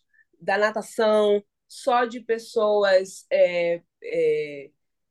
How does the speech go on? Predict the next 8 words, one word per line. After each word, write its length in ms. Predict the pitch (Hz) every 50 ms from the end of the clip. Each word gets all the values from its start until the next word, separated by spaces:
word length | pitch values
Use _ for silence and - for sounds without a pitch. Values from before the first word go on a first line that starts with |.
| _ _ _ _ _
só 280 | - - - 254 226 247
de 100 | 240 254
mulheres 640 | 233 233 240 233 226 214 226 247 254 247 254 247 220
de 180 | - - 208
mais 300 | 214 202 202 214 208 202
idade, 920 | 220 208 180 202 196 190 190 190 185 180 175 160 160 160 170 170 147 _ _ _ _ _ _ _ _ _ _
da 200 | 175 175 180 185
yoga. 760 | 196 196 208 214 220 220 220 226 220 214 202 208 202 202 202